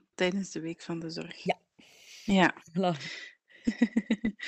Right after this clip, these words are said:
Speaker 1: Het komt voor mij ook heel goed uit dat jij, eh, vandaag meer gaat praten, want ik ben, eh, zoals je het misschien hoort,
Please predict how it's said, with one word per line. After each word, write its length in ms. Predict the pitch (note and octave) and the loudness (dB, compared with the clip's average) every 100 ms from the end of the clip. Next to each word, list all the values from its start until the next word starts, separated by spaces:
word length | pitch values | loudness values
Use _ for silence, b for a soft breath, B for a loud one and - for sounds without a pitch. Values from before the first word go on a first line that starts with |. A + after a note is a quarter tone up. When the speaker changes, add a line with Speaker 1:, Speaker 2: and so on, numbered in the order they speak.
| B | B
Speaker 1:
Het 140 | B - | B 2
komt 200 | A3 A3+ | 4 4
voor 140 | A3 | 4
mij 200 | G#3+ B3 | 6 4
ook 120 | B3 | 2
heel 160 | A#3+ A#3+ | 0 -2
goed 200 | C4 - | -2 -4
uit 200 | G#3 G3+ | -8 -6
dat 120 | G3 | -6
jij, 360 | F#3+ F#3+ G3 F#3+ | -4 -6 -8 -10
eh, 80 | |
vandaag 420 | F#3 F3+ F3 F3 - | -10 -10 -10 -12 -8
meer 240 | F3+ G3+ | -6 -6
gaat 200 | - F3+ | -6 -6
praten, 380 | - E3 E3+ E3 | -6 -6 -6 -12
want 240 | D#3+ D#3+ | -18 -20
ik 80 | D#3+ _ | -20 _
ben, 240 | D#3+ E3+ | -12 -10
eh, 140 | E3 E3 | -10 -8
zoals 280 | - F3+ - | -4 -4 -4
je 40 | |
het 100 | - | 0
misschien 340 | G3 - G#3+ F#3 | 0 4 6 8
hoort, 200 | F3+ | 6